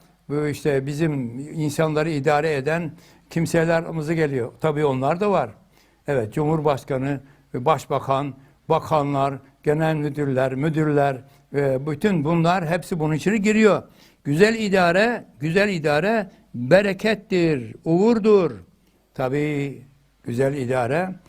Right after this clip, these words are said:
aile yuvasında koca, koca ev reisidir. Kocanın sorumluluk onundur. Ee, o, onun idaresi de, güzel idaresi de uğurdur. Evet,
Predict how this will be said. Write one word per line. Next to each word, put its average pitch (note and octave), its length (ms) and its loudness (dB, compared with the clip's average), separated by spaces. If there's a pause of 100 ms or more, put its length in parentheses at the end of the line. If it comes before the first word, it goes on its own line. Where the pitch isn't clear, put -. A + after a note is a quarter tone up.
(360)
aile D3 580 2 (100)
yuvasında B2 840 -4 (320)
koca, C#3 480 2 (340)
koca C#3 440 -2
ev C#3 280 -2
reisidir. C3 580 -6 (480)
Kocanın D3 480 0
sorumluluk D#3 680 0
onundur. D3 580 -2 (440)
Ee, C3 680 0 (160)
o, D3 320 2
onun F3+ 380 0
idaresi D3+ 680 0
de, B2+ 220 -2 (320)
güzel D#3 300 2
idaresi C3+ 640 -4
de A#2+ 240 -4 (360)
uğurdur. F3 640 4 (540)
Evet, D3 260 2